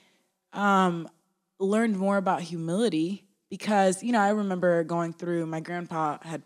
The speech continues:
passed, um, and I, you know, got to interact with your kids. And for some, I, you know, I fell into depression after his passing, just, just so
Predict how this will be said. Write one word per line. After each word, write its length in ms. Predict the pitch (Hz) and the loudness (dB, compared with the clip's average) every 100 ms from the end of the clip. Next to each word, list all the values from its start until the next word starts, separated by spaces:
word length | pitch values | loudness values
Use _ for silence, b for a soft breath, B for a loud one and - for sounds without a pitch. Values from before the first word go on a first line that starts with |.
| _ | _
passed, 580 | - 226 175 160 - - - b b b b | 0 2 4 2 -6 -14 -20 b b b b
um, 380 | 180 175 170 165 | 0 2 0 -2
and 440 | 165 185 180 180 - | -2 0 2 0 -2
I, 600 | - 185 185 180 180 175 262 | 4 6 8 6 6 2 0
you 160 | 202 | 0
know, 240 | 175 156 - 185 | 0 0 -2 0
got 240 | 196 220 | 2 2
to 160 | - 226 | 0 -2
interact 340 | 196 202 185 | -2 -4 -6
with 100 | 156 | -8
your 80 | 147 | -10
kids. 480 | - 214 262 165 151 | -6 0 2 2 0
And 160 | 175 170 | -2 -2
for 80 | 170 | -4
some, 400 | - 240 277 226 B B B | -2 -2 -2 -4 B B B
I, 100 | 165 160 147 | -8 -8 -2
you 100 | 208 | 0
know, 80 | 180 | 2
I 80 | 180 | 0
fell 280 | - 214 | 2 2
into 140 | 196 175 | 2 -2
depression 480 | 165 196 180 185 160 147 | -8 -6 -6 -4 -6 -6
after 300 | 175 170 165 | -6 -4 -6
his 180 | 160 - | -6 -8
passing, 600 | - 175 247 - 156 151 | -6 -4 -4 -6 -6 -6
just, 180 | 185 - 160 156 | -10 -12 -16 -10
just 420 | 202 - - - | -8 -8 -12 -4
so 440 | 214 214 208 202 | 0 4 4 2